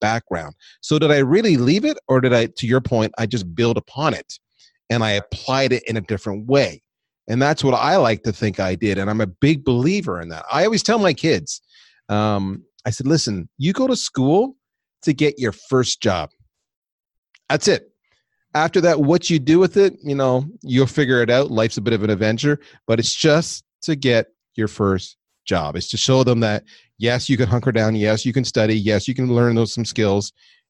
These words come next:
and, and you have a piece of paper that says, 'I can do it.'" After that, you know,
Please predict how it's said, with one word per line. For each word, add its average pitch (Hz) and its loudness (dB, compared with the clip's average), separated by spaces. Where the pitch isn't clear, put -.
and, 101 -2
and 98 -4
you 98 -2
have 98 -4
a 92 -12
piece 110 -6
of - -20
paper 104 -4
that 101 -8
says, 98 -6
'I 101 -4
can 90 -8
do 80 -12
it.'" 73 -20
After 139 -2
that, 104 0
you 113 -6
know, 107 -4